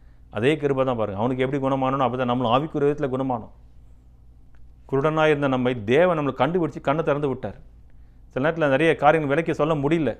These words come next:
ஏன்னா நமக்கே தெரியல. நம் குருடனா இருந்தோம், தேவன் நம் கண்களை திறந்து விட்டார்.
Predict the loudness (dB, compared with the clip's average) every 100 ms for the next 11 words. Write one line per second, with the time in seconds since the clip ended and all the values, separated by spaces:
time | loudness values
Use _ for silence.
0 | -14 -20 -20 -20 -20 -10 -4 0 2 2
1 | 2 2 0 0 -4 -8 -20 -20 -20 -20
2 | -20 -20 -20 -20 -20 -20 -20 -20 -10 -10
3 | -4 0 2 4 4 4 0 -2 -4 -2
4 | 0 0 0 -4 -4 -2 -2 0 -2 -4
5 | -6 -10 -18